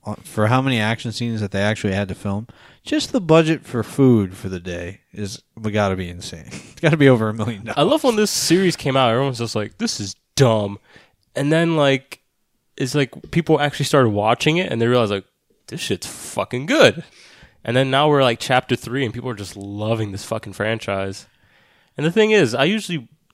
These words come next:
Speaker 2: you know, I feel like it always loses its momentum, but it's just, I think it's just getting
Speaker 1: Nah, man, I'm on board.
Speaker 2: Yeah, I'm on
Speaker 1: Give me
Speaker 2: board as well.
Speaker 1: chapter four.
Speaker 2: Yeah.
Speaker 1: But, yeah, yeah, let's do it. I'm ready. All right, cool. That's, uh,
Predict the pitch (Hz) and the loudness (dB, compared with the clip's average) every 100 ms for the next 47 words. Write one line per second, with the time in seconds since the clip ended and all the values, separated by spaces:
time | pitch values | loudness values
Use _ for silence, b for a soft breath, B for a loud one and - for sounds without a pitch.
0 | _ 180 180 113 120 - 151 127 117 120 | _ -4 0 2 0 0 -2 -2 -2 2
1 | 120 107 110 113 107 98 98 98 - 110 | 2 2 0 0 -2 -6 -6 -6 -6 -4
2 | 107 92 - - 98 - 98 - - 107 | -4 -6 -6 -8 -10 -10 -10 -10 -12 -14
3 | 110 104 - - 104 110 107 104 104 110 | -12 -12 -16 -10 -2 0 2 0 -2 -2
4 | 113 101 101 101 101 98 _ - 104 123 | -4 -2 0 0 0 -6 _ -10 -6 -4
5 | 127 101 123 110 127 110 110 - 123 104 | -4 -2 -4 0 2 2 -2 0 2 2
6 | b b b b b b - 110 110 b | b b b b b b -8 -8 -8 b
7 | b b b _ - 92 - _ 107 104 | b b b _ -4 -2 -4 _ -12 -8
8 | 147 - _ - 127 123 98 - 135 123 | -10 -12 _ -6 -4 -4 -4 4 6 6
9 | _ _ _ _ 98 107 120 104 B B | _ _ _ _ -8 -2 0 -2 B B
10 | B B B B B B B 156 151 127 | B B B B B B B 2 4 4
11 | - 143 101 - _ - 110 - 110 107 | 6 6 4 0 _ -10 -8 -2 0 2
12 | 104 101 | 0 -2